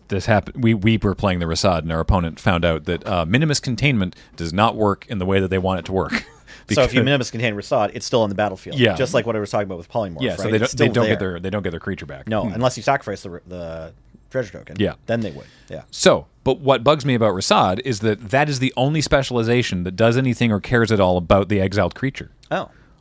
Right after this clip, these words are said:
Speaker 1: All the other ones are totally different.
Speaker 2: Huh.
Speaker 1: So one of them is the blue one. He turns into a four four that when he dies, you make two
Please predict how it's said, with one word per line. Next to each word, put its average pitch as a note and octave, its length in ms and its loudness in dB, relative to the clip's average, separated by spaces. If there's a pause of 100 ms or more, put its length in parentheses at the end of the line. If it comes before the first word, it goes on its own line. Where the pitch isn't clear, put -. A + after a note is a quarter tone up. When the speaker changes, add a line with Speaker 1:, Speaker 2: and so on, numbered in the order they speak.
(120)
Speaker 1:
All C#3+ 180 6
the C#3+ 140 4
other F3 200 4
ones A2 400 0
are A2+ 140 4
totally A2+ 540 2
different. A#2+ 500 -2 (500)
Speaker 2:
Huh. B2 400 -10
Speaker 1:
So C3 220 4
one B2+ 260 2
of A2 100 0
them G2+ 240 0 (300)
is G#2+ 460 0
the A2+ 180 2
blue A2 220 2
one. G2+ 200 0
He A2+ 80 -2
turns A#2+ 220 0
into A2+ 180 2
a G2 40 0
four A#2 220 2
four F#2 240 2
that F#2 120 0
when G2+ 140 2
he G2 60 0
dies, G2+ 520 0
you G#2 120 -2
make G2+ 260 -2
two A2 640 0